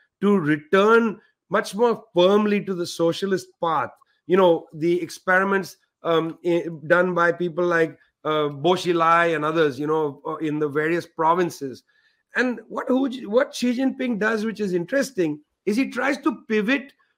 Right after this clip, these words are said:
the Chinese economy away from reliance on the United States. Belt and Road was part of that.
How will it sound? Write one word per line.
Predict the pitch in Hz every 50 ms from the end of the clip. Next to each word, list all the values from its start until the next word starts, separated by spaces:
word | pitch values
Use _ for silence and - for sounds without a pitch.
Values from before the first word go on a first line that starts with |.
| _
the | - 208 208
Chinese | 208 - 202 190 202 226 233 214 196
economy | 196 196 - 185 185 196 208 220 220 214 220 214 -
away | 165 160 156 165 185 208 226
from | 226 220 - 208 214 208 190
reliance | 156 139 147 151 156 156 170 190 208 208 202 208 -
on | 202 190
the | 180 170
United | 160 160 165 165 175 170 170 147
States. | - - - 165 147 131 - - - _ _ _ _ _ _ _
Belt | 117 113 185 220 226 190
and | 226 220 196 180
Road | 196 214 226 208
was | 208 220 208 -
part | - _ - 190 196 190
of | 208 202 180
that. | 175 202 202 190 190